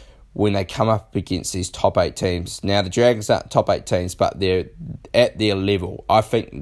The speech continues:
they're very neck and neck at the moment. Let's see if they, Shaun Johnson in particular, fifteen try and assists, can he do it in these games where they're not meant to win, or, you know,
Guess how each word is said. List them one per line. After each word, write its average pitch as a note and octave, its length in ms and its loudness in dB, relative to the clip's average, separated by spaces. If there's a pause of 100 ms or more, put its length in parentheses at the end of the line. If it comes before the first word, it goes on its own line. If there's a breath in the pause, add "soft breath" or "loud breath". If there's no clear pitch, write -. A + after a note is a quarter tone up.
(100)
they're G2+ 340 2
very G2+ 480 0
neck G2 300 -4
and F#2 120 -4
neck F#2 200 -6
at - 100 -10
the - 80 -10
moment. E2+ 400 -4 (1120 soft breath)
Let's A#2+ 360 4
see A#2+ 540 2
if - 180 -6
they, G#2 420 2 (220)
Shaun C3+ 320 2
Johnson C#3+ 520 4
in - 100 -4
particular, C#3 460 0
fifteen C3+ 360 -2
try A#2 180 2
and A#2 100 0
assists, - 240 -6
can C3 320 2
he D#3 120 2
do C#3 280 4
it - 440 -4
in A2 180 -2
these G#2 180 -2
games G2+ 440 0 (120)
where G2 340 0
they're G2 320 0 (800 loud breath)
not C#3 440 6
meant D3 260 -2
to E3 60 -2
win, E3 320 2
or, A2+ 380 2
you F#2+ 160 -4
know, G#2 260 0